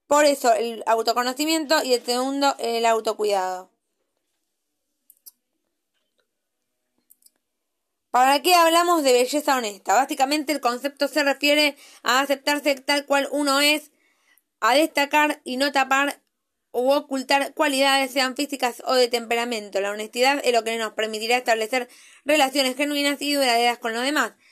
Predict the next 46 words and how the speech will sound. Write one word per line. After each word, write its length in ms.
Si 120
damos 260
una 140
imagen 600
irreal, 580
al 180
tiempo 340
se 160
cae 300
porque 300
es 100
imposible 760
fingir 340
las 120
veinticuatro 560
horas. 240
Esto 220
pasa 180
en 80
el 60
amor, 340
en 100
el 120
trabajo, 380
con 100
los 120
amigos. 400
El 140
objetivo 480
es 80
lograr 280
un 120
equilibrio 400
entre 160
lo 60
que 100
pasa 220
por 120
dentro 280
y 40
lo 100
que 80
se 80
muestra 420
hacia 260
afuera, 420